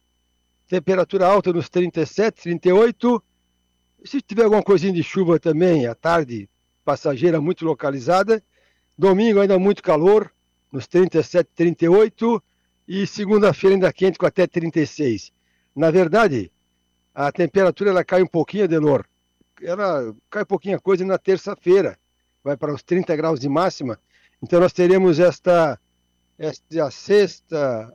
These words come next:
o sábado, o domingo, segunda, essas próximas quatro tardes, ainda com temperatura muito alta aqui no litoral sul catarinense, em todo o estado também.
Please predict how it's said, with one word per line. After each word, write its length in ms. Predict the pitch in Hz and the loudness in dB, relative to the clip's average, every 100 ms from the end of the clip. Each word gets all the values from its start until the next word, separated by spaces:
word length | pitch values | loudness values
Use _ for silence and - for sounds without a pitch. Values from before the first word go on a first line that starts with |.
| _ | _
o 140 | 123 | -16
sábado, 720 | - - 190 175 165 131 143 | -8 -2 0 2 0 0 -4
o 60 | 131 | -2
domingo, 760 | 131 131 185 220 180 147 139 | -2 0 0 0 0 -2 -2
segunda, 580 | 120 - 120 208 180 143 - _ _ | -4 -8 0 2 4 0 -2 _ _
essas 220 | - 147 - | -4 -4 0
próximas 460 | 180 180 170 165 | 0 0 0 -4
quatro 320 | - 175 - | 0 -2 -2
tardes, 440 | - 180 196 202 - _ _ | -2 0 0 -4 -20 _ _
ainda 220 | 139 170 | -6 -4
com 140 | 175 175 | -4 -4
temperatura 580 | 180 156 175 160 190 165 | -4 -2 -2 -2 0 -2
muito 300 | 196 - 170 | -4 -2 0
alta 240 | 175 160 | 0 -2
aqui 200 | 135 180 | -6 -4
no 120 | 170 | -4
litoral 340 | 156 160 147 139 | -4 -2 -2 -2
sul 100 | - | -4
catarinense, 640 | 160 151 143 127 190 202 - _ _ - | -6 -2 -2 0 0 0 -6 _ _ -8
em 80 | 160 | -2
todo 220 | 208 214 | 0 0
o 20 | |
estado 300 | - 208 202 | 0 -2 0
também. 420 | - 196 131 87 | 0 0 0 -2